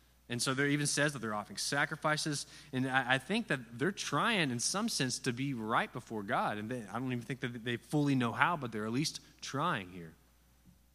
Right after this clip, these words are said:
But Jonah i-, is out-,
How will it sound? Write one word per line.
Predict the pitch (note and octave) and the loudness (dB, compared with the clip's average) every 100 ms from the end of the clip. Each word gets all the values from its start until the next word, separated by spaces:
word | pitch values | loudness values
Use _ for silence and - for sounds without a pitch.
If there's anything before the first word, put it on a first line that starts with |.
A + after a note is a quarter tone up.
| _ _ _ _ _ _ _ _ _ _ _ _ _ _ _ _ _ _ _ _ _ _ _ _ _ | _ _ _ _ _ _ _ _ _ _ _ _ _ _ _ _ _ _ _ _ _ _ _ _ _
But | A#2 | -8
Jonah | G#2+ G#2 D#3 E3 F#2+ G2+ - - - - - - _ _ _ _ _ _ _ _ _ _ - | -4 2 4 4 2 -6 -14 -20 -20 -20 -20 -20 _ _ _ _ _ _ _ _ _ _ -6
i-, | |
is | A#2 A2+ A2+ - - - - - - _ - | -4 -2 -2 0 -2 -6 -20 -20 -20 _ -2
out-, | A#2 D#3 | 0 0